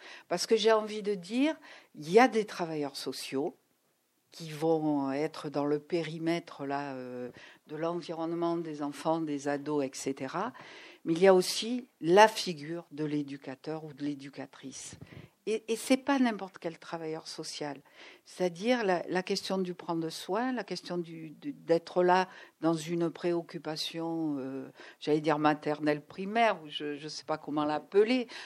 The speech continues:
En tout cas, la vraie intention qu'on a pour ces publics, elle s'écrit pas dans des référentiels.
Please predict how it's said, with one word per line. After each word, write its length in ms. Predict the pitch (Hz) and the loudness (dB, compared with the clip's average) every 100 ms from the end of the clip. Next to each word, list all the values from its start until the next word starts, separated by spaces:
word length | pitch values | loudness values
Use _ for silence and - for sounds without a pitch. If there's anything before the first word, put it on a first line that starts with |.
| - | -8
En 100 | 147 | -6
tout 140 | 160 170 | -4 -4
cas, 180 | 180 | 0
la 140 | 175 160 | 4 4
vraie 320 | 160 220 254 | 4 8 8
intention 680 | 233 208 202 190 - 196 185 | 8 4 -2 -4 -4 -2 -4
qu'on 240 | 180 165 | -2 0
a 120 | 160 | 0
pour 240 | 156 151 - | 0 -6 -8
ces 180 | - 165 | -10 -10
publics, 600 | - 165 185 285 294 - - - - | -10 -10 2 2 2 -8 -18 -18 -12
elle 140 | - 165 | -10 -8
s'écrit 380 | - 202 247 | -6 -4 0
pas 220 | 269 294 269 | 0 0 0
dans 160 | 214 | 0
des 160 | 165 160 | 0 0
référentiels. 920 | 156 151 151 143 143 - 135 135 - | -2 -4 -4 -2 -4 -4 -4 -4 -8